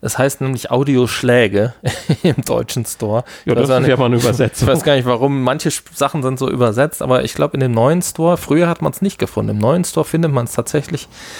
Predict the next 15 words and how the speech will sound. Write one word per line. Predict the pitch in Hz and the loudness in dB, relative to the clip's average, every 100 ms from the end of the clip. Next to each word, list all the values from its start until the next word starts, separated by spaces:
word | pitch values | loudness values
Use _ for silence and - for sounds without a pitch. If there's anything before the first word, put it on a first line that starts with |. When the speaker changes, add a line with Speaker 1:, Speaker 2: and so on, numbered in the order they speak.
| - - | -18 -14
Speaker 1:
sowohl | - 120 123 151 | -4 0 4 2
unter | 156 139 139 | 2 0 2
dem | 127 | 2
deutschen | 120 143 - - | 2 0 0 -2
als | 143 156 | 0 0
auch | 135 | 0
unter | 135 135 | 0 0
dem | 131 - | 0 0
englischen | 147 120 107 101 | -2 -2 -4 -4
Titel. | 110 120 147 - - - | -4 -2 -4 -4 -14 -10
Das | 117 - | -10 -8
ist | 123 - | -8 -4
schon | 131 | 0
mal | 123 - | 0 2
ein, | 123 117 120 | 2 0 -2